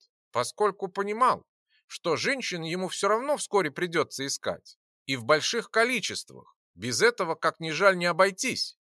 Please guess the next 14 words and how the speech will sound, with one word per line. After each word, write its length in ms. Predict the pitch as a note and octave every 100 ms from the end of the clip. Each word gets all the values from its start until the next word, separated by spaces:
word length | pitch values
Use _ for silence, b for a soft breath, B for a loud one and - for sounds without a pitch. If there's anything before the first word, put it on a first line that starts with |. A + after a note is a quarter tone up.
| _
Это 240 | D3+ -
он 160 | F#3 F3
пока 300 | F#3 F3+ G3+
магией 440 | G#3+ B3+ E3 B2+
почти 400 | G#2 C#3 - -
не 120 | C3 C3+
пользуется, 800 | D#3+ C3 F#2+ E2 D2+ - - _ _ -
а 120 | C#3
как 220 | F#3 -
начнет, 580 | F3+ F3 A3+ C4+ C4 _ _
так 160 | F3+ -
совсем 480 | - E3+ - C#4+
весело 500 | G3 G3 E3 - A2+
станет. 500 | G#2 - G#2+ F2 D2